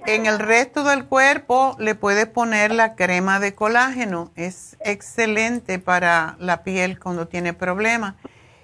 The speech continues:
Y para bañarla, cómprenle un jabón como de Johnson and Johnson, que es el jabón ácido. Y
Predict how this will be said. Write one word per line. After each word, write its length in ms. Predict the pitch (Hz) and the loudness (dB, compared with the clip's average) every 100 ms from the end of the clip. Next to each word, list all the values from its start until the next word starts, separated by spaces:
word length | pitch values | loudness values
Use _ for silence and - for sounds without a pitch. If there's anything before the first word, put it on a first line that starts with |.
| _ - | _ -6
Y 120 | 226 | 0
para 240 | 233 226 226 | 4 6 6
bañarla, 760 | 226 233 240 269 311 254 247 | 4 2 4 4 4 4 2
cómprenle 720 | 247 220 214 240 226 220 214 | 2 0 2 2 2 2 2
un 260 | 208 233 220 | 2 -2 -2
jabón 680 | 214 220 202 202 208 214 214 _ _ _ - | 0 2 2 0 -2 -6 -14 _ _ _ -4
como 280 | 226 214 | -2 0
de 200 | 202 202 185 | 0 0 0
Johnson 760 | 196 202 233 - 285 294 294 285 | 0 0 -2 -4 -2 0 0 0
and 220 | 254 247 | -2 0
Johnson, 560 | 269 277 269 285 277 262 | 0 -2 -4 -4 -4 -2
que 160 | 226 | -2
es 180 | 220 - | -2 -6
el 200 | 208 208 | -6 0
jabón 580 | 208 196 214 226 233 - | 0 2 2 0 -2 -2
ácido. 760 | 202 202 208 262 247 294 330 - _ _ _ _ _ _ _ _ _ _ _ _ _ _ - | 2 2 0 -6 -4 -4 -4 -8 _ _ _ _ _ _ _ _ _ _ _ _ _ _ -2
Y 220 | 220 | -2